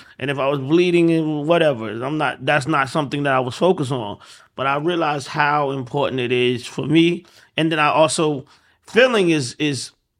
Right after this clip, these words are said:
is the top of the food chain for me. Um, you feel better. Um, your mouth feels better. Um, like I said, you, you, you,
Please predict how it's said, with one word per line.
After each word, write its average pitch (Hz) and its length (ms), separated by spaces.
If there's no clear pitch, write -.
is 143 520
the 123 220
top 135 380
of 123 120
the 117 120
food 135 320
chain 113 300
for 104 80
me. 104 300
Um, 117 440
you 160 220
feel 165 400
better. 120 500
Um, 113 600
your 117 160
mouth 143 300
feels 131 300
better. 104 540
Um, 104 640
like 110 160
I 113 60
said, 120 300
you, 117 80
you, 117 320
you, 123 220